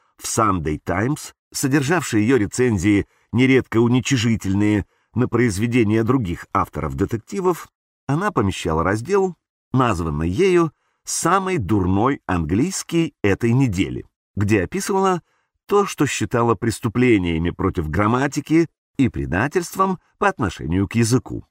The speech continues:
Найо Марш описывала Сейерс как женщину плотную, округлую и краснолицую, похожую одновременно и на гвардейца на карауле, и на университетскую преподавательницу,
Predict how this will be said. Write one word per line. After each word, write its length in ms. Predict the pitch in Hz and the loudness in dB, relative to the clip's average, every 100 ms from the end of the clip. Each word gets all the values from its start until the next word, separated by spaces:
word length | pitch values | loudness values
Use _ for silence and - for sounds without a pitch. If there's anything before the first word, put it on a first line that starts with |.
| _ _ _ _ _ _ _ _ _ _ | _ _ _ _ _ _ _ _ _ _
Найо 400 | 92 90 71 71 | -2 -2 -2 -2
Марш 460 | 73 120 - - - _ _ | -2 -2 -4 -8 -14 _ _
описывала 540 | - 107 185 156 113 95 | -8 -4 -2 0 0 0
Сейерс 600 | - 180 165 147 - - _ _ _ | 0 0 2 0 -6 -12 _ _ _
как 160 | 160 160 | -6 0
женщину 480 | 190 180 - 90 | 0 0 -2 -2
плотную, 640 | 85 120 160 - 165 165 - | -2 -2 -2 -2 0 0 0
округлую 800 | - 92 - 90 82 110 127 135 - | -4 -4 -2 -2 0 2 2 2 -2
и 160 | 110 110 | -2 -2
краснолицую, 920 | - 127 - 170 139 - - 69 52 _ _ _ _ | -2 -4 -2 -2 0 -2 -6 -8 -10 _ _ _ _
похожую 520 | - - 123 120 98 | -6 -2 -2 0 0
одновременно 760 | 90 87 90 107 107 104 101 92 _ _ - | 0 0 2 2 2 0 -2 -4 _ _ -2
и 60 | |
на 100 | 120 | 0
гвардейца 560 | 90 82 62 87 87 123 | 0 -4 -2 -2 -2 -2
на 100 | 131 | -2
карауле, 540 | 143 151 165 165 165 - _ _ - | -2 0 2 4 2 -2 _ _ -6
и 80 | 220 | -2
на 120 | 214 | 0
университетскую 880 | 190 143 98 80 - 80 - 117 110 | 2 2 0 -4 -6 -8 -2 -2 0
преподавательницу, 1080 | 135 135 135 95 71 67 64 - - - | 0 0 0 0 -6 -10 -10 -12 -16 -18